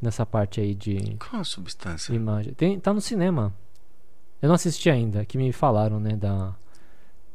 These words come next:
Speaker 2: Mas
Speaker 1: imagem
Speaker 2: é
Speaker 1: da mulher e o, até onde vai esse, essa indústria de, enfim.
Speaker 2: É, eu ouvi falar disso,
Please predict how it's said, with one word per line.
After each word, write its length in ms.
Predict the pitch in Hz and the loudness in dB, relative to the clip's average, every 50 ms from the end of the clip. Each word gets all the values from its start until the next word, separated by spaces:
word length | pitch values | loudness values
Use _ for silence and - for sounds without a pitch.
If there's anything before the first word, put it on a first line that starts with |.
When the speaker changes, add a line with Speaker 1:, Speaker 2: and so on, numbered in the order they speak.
| - - - - - - - - | -10 -10 -10 -10 -10 -10 -4 2
Speaker 2:
Mas 100 | 123 120 117 | 4 6 6
Speaker 1:
imagem 260 | 113 120 127 123 120 | 8 6 6 6 6
Speaker 2:
é 20 | 117 | 4
Speaker 1:
da 80 | 123 | 4
mulher 640 | 113 113 110 107 113 117 127 143 147 143 135 127 113 | 2 2 2 4 6 6 8 8 8 8 6 6 4
e 140 | 113 113 110 | 4 2 2
o, 280 | 110 104 104 113 127 | 0 -2 -2 -4 -4
até 240 | - 107 - - 139 | -4 0 4 4 6
onde 300 | 139 131 135 139 131 131 | 6 6 4 4 2 0
vai 280 | 117 120 117 113 117 113 113 | 2 4 4 6 6 6 4
esse, 400 | 110 110 - - 127 117 110 107 | 2 0 -2 -4 -2 0 0 0
essa 160 | 101 - 135 | 0 0 -2
indústria 480 | 120 107 110 107 107 - - - 110 101 | 0 0 0 -2 -2 -4 -4 -4 -2 -2
de, 400 | 98 101 104 104 101 101 101 107 101 - - - - - - - - - - - - - - - - - - - - - - - - - - - - - - - - - - - - - - | -2 0 0 0 0 0 -2 -4 -6 -8 -10 -10 -10 -10 -10 -10 -10 -10 -10 -10 -10 -10 -10 -10 -10 -10 -10 -10 -10 -10 -10 -10 -10 -10 -10 -10 -10 -10 -10 -10 -10 -10 -10 -10 -10 -6 -2
enfim. 360 | 117 113 104 - - 104 98 101 | -2 -2 -2 -2 -2 -2 2 4
Speaker 2:
É, 280 | 233 226 220 220 208 196 | 6 8 8 8 10 10
eu 120 | 202 220 | 10 10
ouvi 360 | 220 226 220 196 170 196 214 208 | 10 8 6 4 2 -2 -4 -2
falar 440 | - - 214 202 165 160 170 180 | 2 4 6 6 8 8 8 8
disso, 720 | 170 131 127 139 175 170 - - 160 147 135 131 123 110 | 6 4 0 0 0 0 0 0 -2 -2 -4 -4 -4 -4